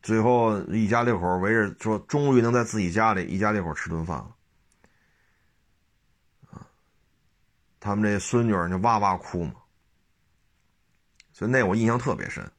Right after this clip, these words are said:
你说咱都理解不了，你说一家子在家吃顿饭怎么就吃不上了呢？咱都理解不了。但实际上一看，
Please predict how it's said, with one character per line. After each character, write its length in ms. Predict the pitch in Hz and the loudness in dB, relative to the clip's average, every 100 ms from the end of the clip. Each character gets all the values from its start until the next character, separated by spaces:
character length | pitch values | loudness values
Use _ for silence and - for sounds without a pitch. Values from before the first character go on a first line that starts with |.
| _ _ _ _ _ _ _ _ _ _ _ _ _ _ _ _ _ | _ _ _ _ _ _ _ _ _ _ _ _ _ _ _ _ _
你 100 | 85 | -2
说 160 | 123 131 | 0 2
咱 240 | 117 127 | 2 2
都 80 | 139 | 2
理 140 | 139 | 2
解 120 | 113 | 2
不 120 | 104 127 | 2 2
了， 320 | 95 80 76 | 0 -2 -4
你 80 | 101 | -4
说 80 | 143 | -2
一 160 | 151 | 0
家 260 | 139 156 135 | 2 2 2
子 60 | |
在 160 | 110 123 | 0 0
家 160 | 131 143 | 2 0
吃 220 | - 143 | -4 0
顿 160 | 165 | 2
饭 260 | 165 160 107 | 4 2 0
怎 100 | 87 | -2
么 60 | 90 | -2
就 80 | |
吃 220 | 107 - 156 | -2 -2 -2
不 100 | 170 | 0
上 240 | 196 190 | 2 2
了 100 | 131 | 0
呢？ 220 | 92 85 - _ _ _ _ _ _ _ _ | -2 -6 -12 _ _ _ _ _ _ _ _
咱 180 | - 127 | -4 -2
都 80 | |
理 140 | 139 151 | 0 0
解 100 | 92 | 0
不 80 | 120 | -2
了。 320 | - - - _ _ _ _ | -4 -8 -18 _ _ _ _
但 160 | 120 | -6
实 240 | 120 - 135 | -6 -4 -2
际 80 | |
上 120 | 143 123 | 0 0
一 120 | 135 | -2
看， 280 | 127 104 | 0 -2